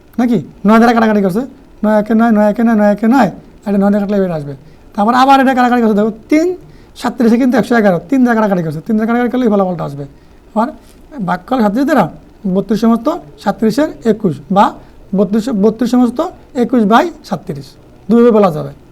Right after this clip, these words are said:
নিম্ন ভগ্নাংশ এত। ঠিক আছে? তাহলে আমরা আজকে আলোচনা এত-, এতটুকু রাখলাম। পরবর্তীতে এই কাতার অঙ্কগুলো তোমাদেরকে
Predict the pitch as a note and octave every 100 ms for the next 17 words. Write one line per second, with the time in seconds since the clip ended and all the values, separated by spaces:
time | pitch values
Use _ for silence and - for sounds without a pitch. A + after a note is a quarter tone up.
0 | - - - - F#3+ G#3 G#3 G#3 A3+ A3+
1 | - G3+ - C#3 - - - - - -
2 | - F4 F#3+ - - - B3+ A#3 A3 -
3 | - - - B3 A#3+ B3 - - - -
4 | A3+ - B3+ B3+ C4 B3+ A3 B3+ B3+ B3+
5 | D#4+ F#4 - - A3+ A#3+ B3+ - G3+ -
6 | - - G#3+ A3 A3 A#3+ B3 D4 B3 G#3+
7 | G#3 G#3